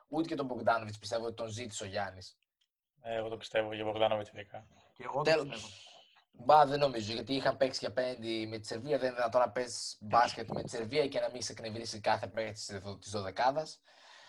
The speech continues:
Speaker 1: Τέλος πάντων, ε,
Speaker 3: Εκτός αν
Speaker 1: πιστεύω
Speaker 3: είσαι
Speaker 1: ότι
Speaker 3: Orthodox brother.
Speaker 1: Τέλος πάντων.
Speaker 3: Σερβένας Βέσνα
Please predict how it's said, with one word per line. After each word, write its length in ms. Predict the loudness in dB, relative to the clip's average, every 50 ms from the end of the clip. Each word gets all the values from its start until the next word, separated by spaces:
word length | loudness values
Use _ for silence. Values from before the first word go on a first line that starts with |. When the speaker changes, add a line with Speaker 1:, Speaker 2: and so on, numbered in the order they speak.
| -20 -20 -20 -20 _ _ _ _ _
Speaker 1:
Τέλος 340 | 8 8 8 8 6 2
πάντων, 400 | 2 4 4 4 4 2 -2 -4 -4 -8 -16 _ -20 -20 _ _ _ _ _ _ _ _
ε, 420 | 2 4 6 8 8 8 6 6 4 2 2 2 2 2 0 0
Speaker 3:
Εκτός 320 | -2 -4 -6 -8 -6 -6 -4
αν 80 | -4
Speaker 1:
πιστεύω 320 | -2 -4 -4 -2 -2 -2 0
Speaker 3:
είσαι 100 | 0 -2
Speaker 1:
ότι 180 | -4 -6 -8 -8
Speaker 3:
Orthodox 420 | -8 -6 -6 -6 -10 -10 -4 0
brother. 280 | 0 0 0 -2 -6 -14 -18 _ _ _ _ _ -20 -20 -20 -20 _ _ _ _ _ _ _ _ _ _ _ _ -20 -20 -20 _ _ _ _ _ _ _ _ _ _ _ _ _ _ _ _ _ _ _ _ _ _ _ -20 _ _ _ _
Speaker 1:
Τέλος 320 | 2 4 4 4 4 2 4
πάντων. 400 | 6 6 6 6 4 2 0 -2
Speaker 3:
Σερβένας 400 | -4 -6 -4 -2 -2 -4 -4 -4
Βέσνα 460 | -4 -6 -6 -6 -8 -12 -18 -20